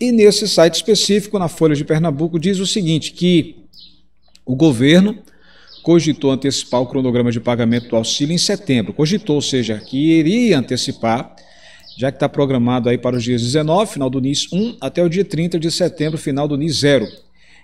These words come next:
E aí cogitou para iniciar na primeira quinzena. Bem, até aí o que a gente tá esperando que seja antecipado. Mas, olha só, mas diante das exigências legais de comprovação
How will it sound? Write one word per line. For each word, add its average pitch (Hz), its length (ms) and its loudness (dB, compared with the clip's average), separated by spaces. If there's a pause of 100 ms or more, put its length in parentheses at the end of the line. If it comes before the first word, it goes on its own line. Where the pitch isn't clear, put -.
E 135 120 -4
aí 143 180 2
cogitou 175 800 0 (260)
para 143 160 0
iniciar 156 380 0
na 156 80 -2
primeira 151 320 -2
quinzena. 107 500 -6 (320)
Bem, 120 160 -2
até 185 200 -2
aí 202 160 4
o - 20 -2
que 202 80 -2
a 220 60 2
gente 226 160 -2
tá 233 80 0
esperando 185 440 0
que 185 80 -4
seja 180 220 -2
antecipado. 180 600 -4
Mas, 208 720 0 (380)
olha 202 360 2
só, - 440 -8
mas 170 500 -4
diante 233 640 0
das 185 420 2
exigências 127 960 2
legais 160 520 2
de 190 100 -6
comprovação 185 920 -2